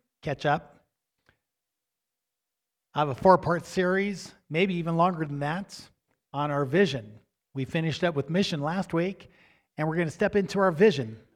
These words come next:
What is the vision of the harvest? I've entitled this, A Community's Vision,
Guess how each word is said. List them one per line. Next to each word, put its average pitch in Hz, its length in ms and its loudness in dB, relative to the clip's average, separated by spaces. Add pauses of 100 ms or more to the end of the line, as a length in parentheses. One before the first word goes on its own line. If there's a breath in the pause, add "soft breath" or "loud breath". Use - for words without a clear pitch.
What 175 120 -6
is 190 80 -6
the 170 120 -6
vision 190 340 4
of 185 80 0
the 160 80 4
harvest? 156 400 2
I've 147 140 -4
entitled 196 400 0
this, 185 320 2 (340 loud breath)
A 156 80 2
Community's 254 840 2
Vision, 151 840 2